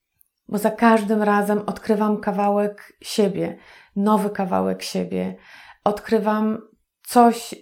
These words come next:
do, do, do jakby do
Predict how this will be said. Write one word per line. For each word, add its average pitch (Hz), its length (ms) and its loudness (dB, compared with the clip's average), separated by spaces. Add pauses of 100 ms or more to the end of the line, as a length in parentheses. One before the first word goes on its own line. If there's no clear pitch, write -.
(720)
do, 214 200 2
do, 233 420 4
do 233 140 0
jakby 226 380 2
do 226 400 0